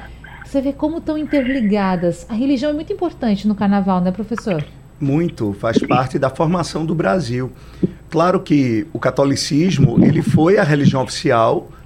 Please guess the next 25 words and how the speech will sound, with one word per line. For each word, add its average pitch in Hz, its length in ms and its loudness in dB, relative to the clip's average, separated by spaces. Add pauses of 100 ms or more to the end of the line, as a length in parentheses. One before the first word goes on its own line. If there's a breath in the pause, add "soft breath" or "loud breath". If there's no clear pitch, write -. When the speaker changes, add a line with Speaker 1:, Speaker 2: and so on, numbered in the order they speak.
Speaker 2:
tanto 175 240 -2
no 214 140 0
Brasil 151 320 2
colônia 160 580 0
quanto 196 320 -4
no 220 100 0
Brasil 185 360 0
império. 185 460 -2
Então 143 260 -4
tem 190 220 -4
um 254 40 -4
impacto 127 420 0
muito 117 240 -6
forte. 113 380 -2 (380 loud breath)
Mas 123 160 -2
a 143 80 4
gente 151 180 0
também 147 240 2
não 202 140 2
pode 160 260 2
negligenciar 147 1120 0 (360 loud breath)
as 165 380 0 (320)
outras 175 440 4
influências, 180 880 0 (240 loud breath)
né, 139 340 -2